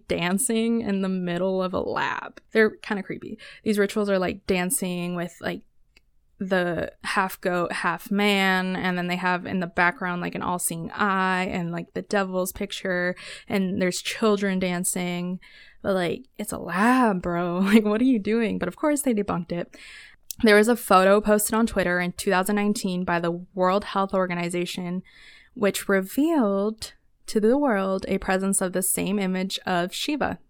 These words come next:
the destroyer, during an important meeting between the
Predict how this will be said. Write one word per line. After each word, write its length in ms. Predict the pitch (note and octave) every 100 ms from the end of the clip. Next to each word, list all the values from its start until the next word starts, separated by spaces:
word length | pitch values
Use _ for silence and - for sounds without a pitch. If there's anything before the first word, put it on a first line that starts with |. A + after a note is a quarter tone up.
| -
the 100 | D#3+
destroyer, 540 | F3+ - - A3+ E3+ - - - - - _ -
during 420 | G3 F#3+ A3 B3
an 100 | C4
important 440 | C#4 - A3 G#3+
meeting 320 | G3+ F#3 F#3 F#3
between 400 | F#3+ F#3+ F3+ F3
the 260 | F3 F3